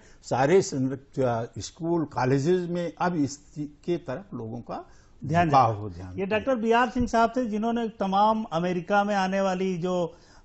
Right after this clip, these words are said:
Speaker 2: अ, परेशानियां हैं, जो स-, जिस तरीके से तूफान आए, बर्फ गिरी, उसको पहले से इन्होंने कोट किया था कि ये, ये होगा। जाहिर है कि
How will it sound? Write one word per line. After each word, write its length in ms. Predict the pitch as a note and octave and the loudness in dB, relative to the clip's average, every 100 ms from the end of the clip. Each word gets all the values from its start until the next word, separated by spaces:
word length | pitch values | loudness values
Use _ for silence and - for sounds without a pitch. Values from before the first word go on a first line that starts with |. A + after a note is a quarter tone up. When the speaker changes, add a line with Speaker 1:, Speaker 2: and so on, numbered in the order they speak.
| E3 | -6
Speaker 2:
अ, 160 | D#3+ | -4
परेशानियां 800 | D#3 D#3+ E3 E3+ E3+ E3+ F3 F#3 | 0 0 0 0 0 2 0 0
हैं, 220 | E3 F3 D#3+ | 0 0 -2
जो 360 | E3+ D#3+ D#3 | 0 0 -2
स-, 240 | D3+ - - | -6 -16 -10
जिस 400 | D#3+ D3 C#3 D3 | -6 -4 -6 -4
तरीके 300 | E3 D#3 E3 | -4 -2 -4
से 280 | - E3+ E3 | -2 -2 -2
तूफान 560 | - D#3+ C#3+ E3+ E3+ | -2 -4 -2 0 0
आए, 400 | D#3+ D#3+ D#3+ D#3 D3+ - - - | 0 0 -2 -4 -8 -20 -16 -6
बर्फ 360 | C#3+ F3 D3 | 0 2 0
गिरी, 220 | C3+ D3+ F3+ | -2 -4 -4
उसको 340 | C4 - C#4+ | -6 -6 -6
पहले 360 | C#4 G#3+ G3+ G#3 | 0 0 2 0
से 140 | A3+ | -2
इन्होंने 240 | G3+ G#3+ | -2 -4
कोट 280 | F#3+ F#3 F3+ | -2 -2 -2
किया 240 | - E3+ E3 | -4 -4 -4
था 120 | G3+ | -4
कि 140 | G3+ | -6
ये, 180 | F#3+ G3 | -2 0
ये 60 | F#3+ | 0
होगा। 380 | D3 C#3+ B2+ - - - - - - - | 0 -2 -4 -10 -20 -20 -20 -20 -18 -2
जाहिर 260 | F3+ G3+ G#3+ | 2 4 4
है 80 | |
कि 360 | G#3 A3 F#3+ D#3+ | 0 -2 -4 -6